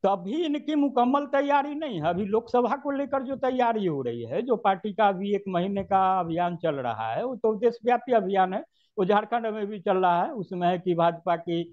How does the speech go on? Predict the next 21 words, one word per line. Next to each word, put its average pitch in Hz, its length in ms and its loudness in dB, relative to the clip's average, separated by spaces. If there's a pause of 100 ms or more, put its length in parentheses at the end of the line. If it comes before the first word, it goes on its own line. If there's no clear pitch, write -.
(340)
उपलब्धियों, 165 720 2
भाजपा 156 340 0
सरकार 143 580 0
की 147 220 -8
उपलब्धियों 151 600 -2
को 156 140 2
बताना 143 480 2
कि 135 180 -4
नौ 131 200 -2
साल 131 260 0
में 131 180 -8
जो 127 100 -6
कुछ 127 260 -10
हुआ 127 220 0
है, 117 160 -4
जो 120 160 -6
बेहतरी 117 440 -4
की 120 140 -6
बातें 113 380 -2
हुई 107 220 -6
हैं। 104 200 -10